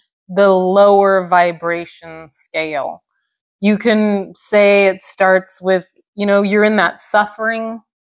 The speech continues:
You could be afraid, you could be angry, you could be sad, you could be depressed. This could be something that was learned from childhood that you're identifying with,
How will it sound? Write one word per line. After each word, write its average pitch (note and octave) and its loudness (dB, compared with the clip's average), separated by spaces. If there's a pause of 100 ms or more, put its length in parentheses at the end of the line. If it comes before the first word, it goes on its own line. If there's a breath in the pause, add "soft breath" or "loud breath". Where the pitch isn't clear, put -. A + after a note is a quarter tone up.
(120)
You F#3+ -8
could F3+ -6
be F3+ -2
afraid, F#3+ 0
you F#3 -8
could F3 -10
be E3 -10
angry, F#3+ -4
you F3+ -4
could E3+ -14
be E3 -8
sad, F#3 0
you F3+ -14
could E3 -16
be E3+ -14
depressed. - -4 (500)
This A#3 -2
could G3 -4
be A3 0
something G#3+ -2
that F#3+ -2
was F#3 2
learned F#3 -2
from F#3 -4
childhood G3+ 0
that F3+ -2
you're F3 0
identifying F#3+ -4
with, A3+ -2